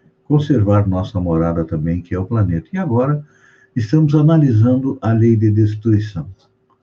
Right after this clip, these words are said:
Quando nós chegamos na lei de destruição, parece que Deus é injusto. Mas os espíritos dizem que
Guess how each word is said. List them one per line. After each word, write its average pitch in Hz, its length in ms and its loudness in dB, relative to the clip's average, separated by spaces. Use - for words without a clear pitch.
Quando 233 240 -4
nós 135 160 -4
chegamos 104 480 -2
na 85 100 -6
lei 87 180 -4
de 82 140 -6
destruição, 82 640 -10
parece 107 340 -2
que 117 80 -4
Deus 98 240 0
é 110 60 0
injusto. - 500 -6
Mas 107 300 -2
os 87 120 -4
espíritos 95 680 -2
dizem 92 520 -4
que 139 340 -6